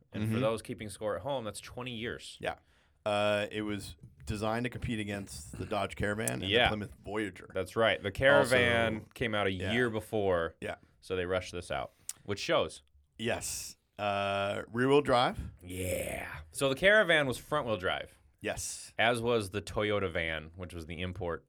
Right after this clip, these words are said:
Speaker 1: uh, problem. So General Motors just put it on an S ten, a truck chassis,
Speaker 2: Mm-hmm.
Speaker 1: which, again, is faster. <laughs> They just do
Speaker 2: Uh,
Speaker 1: it.
Speaker 2: which also allowed it to have a quite impressive towing capacity.
Speaker 1: Yeah.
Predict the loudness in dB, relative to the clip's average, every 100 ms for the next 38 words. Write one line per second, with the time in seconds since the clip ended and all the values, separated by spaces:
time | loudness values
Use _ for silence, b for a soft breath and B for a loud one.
0 | -6 -4 -4 -8 -12 -20 -20 -12 -2 -2
1 | -2 -8 b b b b -12 0 4 6
2 | 6 4 0 -4 _ _ -12 -2 0 4
3 | 6 6 4 -2 -8 0 2 4 2 2
4 | 0 0 0 -2 0 2 2 0 -4 -2
5 | -2 0 -2 0 -8 -10 -10 -6 -4 -6
6 | -8 -14 _ 0 2 2 0 -6 -12 -6
7 | -4 -4 -8 -6 -8 -10 -6 -2 0 2
8 | 0 -2 -4 -8 _ _ _ -6 -4 -2
9 | 2 2 4 2 4 2 0 -2 -4 -6
10 | -6 0 0 0 -4 -4 -4 -6 -4 -4
11 | -4 -8 -8 -12 -12 -6 -2 -2 -2